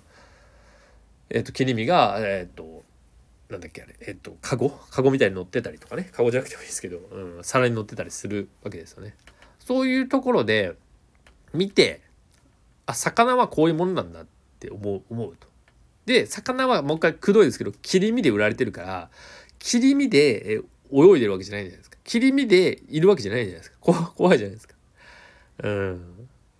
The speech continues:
だからそういうわけで命をいただいてるわけですけど、企画書も、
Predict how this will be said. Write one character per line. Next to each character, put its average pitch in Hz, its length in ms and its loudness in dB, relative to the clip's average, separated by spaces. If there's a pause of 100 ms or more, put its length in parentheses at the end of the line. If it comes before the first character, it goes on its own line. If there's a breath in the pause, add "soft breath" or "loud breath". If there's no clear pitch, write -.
(160)
だ - 60 -20
か 143 60 4
ら 127 60 4
そ 185 120 6
う - 20 10
い - 20 6
う 226 40 6
わ 240 60 4
け 208 60 2
で 143 60 4
命 147 380 2
を 87 60 -4
い 90 40 -12
た 113 140 -2
だ 131 80 4
い 127 80 0
て 151 100 -6
る 156 60 -2
わ 175 80 0
け 139 100 -2
で 78 80 -10
す - 120 -16
け 92 100 -14
ど、 95 280 -4 (680 soft breath)
企 - 380 -6
画 262 80 4
書 233 200 2
も、 151 400 2